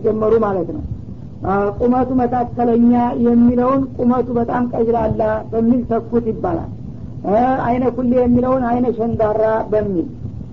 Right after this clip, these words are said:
እ፣ እንደገና ጸጉረ መልካም የሚለውን ደግሞ ጸጉረ ከርዳዳ ቁጥርጥር ያለ በሚል ተኩት። እና እንግዲህ ህዝቡ አያቅም፣ ያንን እነሱ የለወጡትን አንቀጽ ይኸው ተውራት ይመጣል የሚለው ነቢይ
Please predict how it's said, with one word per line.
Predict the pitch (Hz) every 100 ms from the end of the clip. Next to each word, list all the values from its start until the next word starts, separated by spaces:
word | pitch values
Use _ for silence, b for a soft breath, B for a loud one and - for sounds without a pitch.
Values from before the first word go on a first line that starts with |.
| 180
እ፣ | 208 254 262 285
እንደገና | 233 240 233 247 247 269 277 - - - -
ጸጉረ | 226 233 240 247 262 262 - 226
መልካም | 247 247 233 247 247
የሚለውን | 240 233 240 240 240 240
ደግሞ | 233 240 254 247
ጸጉረ | 240 240 240 254 269 -
ከርዳዳ | - 220 233 220 226 208 185 208 196 -
ቁጥርጥር | 214 233 226 233 220
ያለ | 208 202 202 202 - - -
በሚል | 196 214 240 269 233
ተኩት። | 226 - 156 - - - - -
እና | 202 233
እንግዲህ | 262 240 247 254
ህዝቡ | 247 240 262
አያቅም፣ | 254 247 240 240 269 262 277
ያንን | 240 240 247 254
እነሱ | 247 240 240 262 254 262 247
የለወጡትን | 240 247 240 247 240 240 233 262
አንቀጽ | 262 240 233 285 302 - - -
ይኸው | - 220 262
ተውራት | 240 247 269 254
ይመጣል | 247 247 269 269
የሚለው | 247 247 254 247
ነቢይ | 277 302